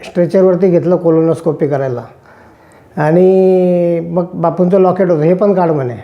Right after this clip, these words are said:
मग त्यांनी स्वतः ते हातात धरलं आणि मला सहज त्यांनी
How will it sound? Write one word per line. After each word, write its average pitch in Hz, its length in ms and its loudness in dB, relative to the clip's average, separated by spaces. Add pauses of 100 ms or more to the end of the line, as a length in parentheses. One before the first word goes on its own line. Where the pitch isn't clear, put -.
(540)
मग 165 120 0
त्यांनी 190 360 2
स्वतः 196 480 0 (320)
ते 202 40 0
हातात 175 260 0
धरलं 185 380 0 (800)
आणि 202 420 2
मला 208 300 2
सहज 240 260 0
त्यांनी 226 400 2